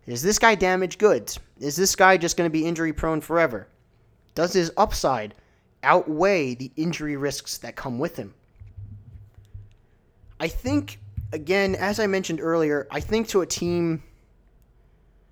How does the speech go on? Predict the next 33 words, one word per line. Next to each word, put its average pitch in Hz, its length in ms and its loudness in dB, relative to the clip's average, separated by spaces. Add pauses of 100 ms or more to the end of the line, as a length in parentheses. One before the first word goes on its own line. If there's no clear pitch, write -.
(220)
I, 160 80 -2
first 254 360 0
off, 202 120 8
it 170 100 -4
takes - 420 0
away, 160 500 2 (460)
if, - 180 -12
even 208 380 -2
if 196 100 -2
the 143 260 0 (240)
dumbass 160 540 0
Kings 160 340 -4
were 143 100 -6
gonna 131 180 -2
somehow 143 680 -2 (380)
take 160 320 -6
him 151 100 -2
at - 140 -6
two, 156 360 -4 (300)
takes 202 320 2
away 180 200 6
that 151 160 2
possibility. 127 600 -4 (600)
Takes 214 260 4
away 214 120 6
the 202 80 4
possibility 175 500 6
of 143 120 -2
Dallas 156 340 6
picking 160 260 -2
him 143 80 0
at 135 120 -6
five, 143 500 2